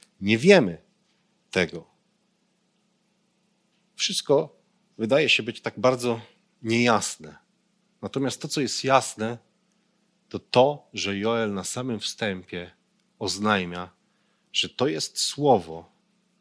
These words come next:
które nie jest jego słowem, ale dotarło do niego od Pana, od samego Boga.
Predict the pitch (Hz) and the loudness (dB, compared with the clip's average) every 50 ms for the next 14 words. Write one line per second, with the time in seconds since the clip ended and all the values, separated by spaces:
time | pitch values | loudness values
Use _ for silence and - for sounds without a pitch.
0 | _ _ _ _ _ _ _ _ _ _ _ _ - 113 107 110 147 196 160 - | _ _ _ _ _ _ _ _ _ _ _ _ -4 -2 0 0 0 0 -2 -4
1 | - - 117 117 139 127 107 98 92 - - 92 87 82 82 80 80 80 76 _ | -6 -4 -2 -2 -2 -2 -2 -6 -8 -8 -8 -8 -8 -8 -10 -12 -14 -16 -18 _
2 | _ _ _ _ _ _ _ _ _ _ _ _ _ _ _ - - 104 95 95 | _ _ _ _ _ _ _ _ _ _ _ _ _ _ _ -12 -8 -6 -4 -4
3 | 92 - 92 - - 127 131 131 120 110 101 98 101 98 98 95 92 95 92 90 | -4 -6 -8 -4 -2 -2 -2 0 0 -2 -2 -2 -4 -4 -6 -6 -6 -6 -8 -8
4 | - _ _ _ _ _ _ _ _ _ _ _ _ _ _ _ _ _ _ _ | -10 _ _ _ _ _ _ _ _ _ _ _ _ _ _ _ _ _ _ _
5 | _ _ _ _ _ _ _ _ _ _ _ _ _ _ _ - - - - - | _ _ _ _ _ _ _ _ _ _ _ _ _ _ _ -14 -12 -10 -4 0
6 | 117 101 87 80 76 - _ _ _ _ _ _ _ _ _ _ _ _ _ _ | 0 0 0 -2 -8 -16 _ _ _ _ _ _ _ _ _ _ _ _ _ _
7 | 104 - - - 98 101 104 98 98 87 85 95 85 80 82 | -12 -10 -8 -6 -6 -6 -4 -6 -6 -4 -4 -4 -4 -6 -8